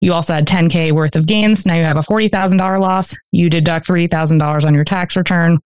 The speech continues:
Whether or not you're married or single, you only get three thousand dollars. And then the next year you would have a thirty-seven thousand dollar loss carry forward. I should have used smaller numbers, huh? That's how it works. With Bitcoin, though, because Bitcoin is not an inv-, G B T C, like, the same rules would apply with the wash sale.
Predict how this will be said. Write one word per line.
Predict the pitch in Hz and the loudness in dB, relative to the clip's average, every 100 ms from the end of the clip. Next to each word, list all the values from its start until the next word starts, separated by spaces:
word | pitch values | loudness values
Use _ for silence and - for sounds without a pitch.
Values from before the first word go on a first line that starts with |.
| _ _ | _ _
Whether | 170 165 160 | -4 0 0
or | 156 | 0
not | 147 | 0
you're | 151 | 2
married | 156 151 143 | 2 0 0
or | 151 | -2
single, | 180 175 170 170 | 0 0 0 0
you | 160 147 | 0 2
only | 147 147 | 2 2
get | 147 143 | 0 0
three | 147 | 0
thousand | 151 147 139 | 0 0 0
dollars. | 151 156 156 151 - _ _ | 0 -2 -2 -4 -8 _ _
And | 180 180 | -2 0
then | 175 175 | 0 0
the | |
next | 170 165 - 180 | 0 -2 -2 -2
year | 170 | 0
you | 160 | 0
would | 160 | 0
have | 156 | -2
a | 151 | -2
thirty-seven | 175 170 156 156 156 | 0 0 0 0 0
thousand | 147 143 151 | 0 0 0
dollar | 143 139 | 0 -2
loss | 135 131 131 | -2 -2 -2
carry | 143 135 | -2 -2
forward. | 139 65 67 165 | -2 -2 -2 -4
I | |
should | 165 190 | -2 -2
have | 170 | 0
used | 165 156 - | 2 0 0
smaller | 170 151 156 | 0 2 2
numbers, | 156 151 156 | 0 0 0
huh? | 185 - _ _ _ _ - | 0 -2 _ _ _ _ -4
That's | 226 247 | -2 -2
how | 262 220 | -2 0
it | 151 | 0
works. | 160 - - | 0 0 0
With | 226 | 0
Bitcoin, | 226 320 320 254 226 | 0 0 0 2 2
though, | 196 190 | 2 0
because | 202 220 202 - - 208 | 0 0 -2 -2 -2 -2
Bitcoin | 214 240 220 | 0 0 2
is | 202 190 | 0 0
not | 185 185 | 0 0
an | 185 | 2
inv-, | 175 170 202 175 | 2 2 2 0
G | 190 | 2
B | 180 | 0
T | 165 180 | 2 0
C, | - 233 214 180 | 0 0 2 2
like, | 175 175 - | 0 -2 -2
the | 180 | -2
same | - 208 202 196 | -2 0 2 2
rules | 185 185 | 0 0
would | 165 | -2
apply | 160 175 160 | -2 -2 0
with | 165 | 0
the | 160 | 0
wash | 156 165 - | 0 -2 -2
sale. | 139 151 | 0 -2